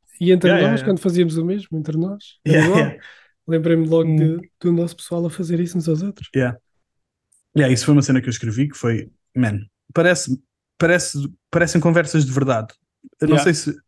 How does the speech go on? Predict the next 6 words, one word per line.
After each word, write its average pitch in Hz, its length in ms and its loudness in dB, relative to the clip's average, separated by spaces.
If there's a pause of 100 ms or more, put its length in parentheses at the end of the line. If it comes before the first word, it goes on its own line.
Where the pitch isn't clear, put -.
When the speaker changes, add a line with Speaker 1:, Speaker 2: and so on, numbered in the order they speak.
(1120)
Speaker 2:
não 156 180 2
sei 165 160 0
se, 135 340 2 (1000)
se - 240 -14
tá, 147 240 0
se, - 320 -10